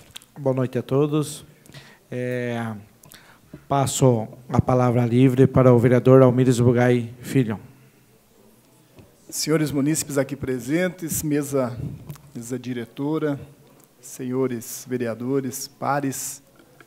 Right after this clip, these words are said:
Speaker 2: imprensa, falada, escrita. É, pra mim é uma alegria muito grande poder, no dia de hoje,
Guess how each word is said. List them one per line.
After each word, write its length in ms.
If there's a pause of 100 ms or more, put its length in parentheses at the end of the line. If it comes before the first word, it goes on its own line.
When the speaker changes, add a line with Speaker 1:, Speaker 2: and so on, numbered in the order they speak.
(160)
Speaker 2:
imprensa, 840
falada, 540
escrita. 760 (1200)
É, 600 (1300)
pra 100
mim 160
é 40
uma 100
alegria 320
muito 200
grande 320
poder, 600
no 180
dia 240
de 120
hoje, 540